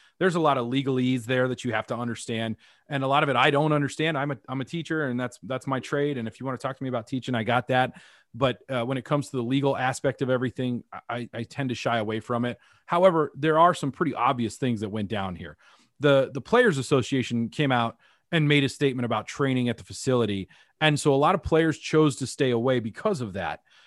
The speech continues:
And now you have players like Juwan James who are going to be penalized and made an example of because they chose not to work out at the facility because the Players Association said, "Don't do that."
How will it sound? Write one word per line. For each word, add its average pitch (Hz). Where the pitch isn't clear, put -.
And 147
now 160
you 180
have 156
players 160
like 156
Juwan 139
James 104
who 170
are 147
going 156
to 143
be 135
penalized 127
and 139
made 165
an 143
example 131
of 104
because 156
they 165
chose 156
not 131
to 127
work 120
out 117
at 135
the 120
facility 185
because 156
the 120
Players 143
Association 117
said, 110
"Don't 127
do 156
that." 110